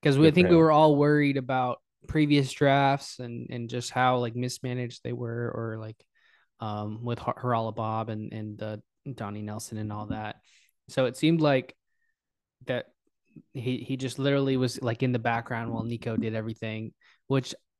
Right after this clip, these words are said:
Speaker 1: I think is progress for,
Speaker 2: Yeah.
Speaker 1: I think it's growth.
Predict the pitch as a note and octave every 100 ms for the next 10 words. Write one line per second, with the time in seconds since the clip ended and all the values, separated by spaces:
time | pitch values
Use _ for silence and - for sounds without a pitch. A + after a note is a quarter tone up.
0 | _ - C#3 C3+ D3 C3+ C3 B2 - -
1 | B2+ A#2+ A2+ A2+ - - - _ _ _
2 | _ _ _ _ - C3 A#2+ G#2 F#2 F2+
3 | F2 D3+ E3 E3 D#3 C3+ A#2 -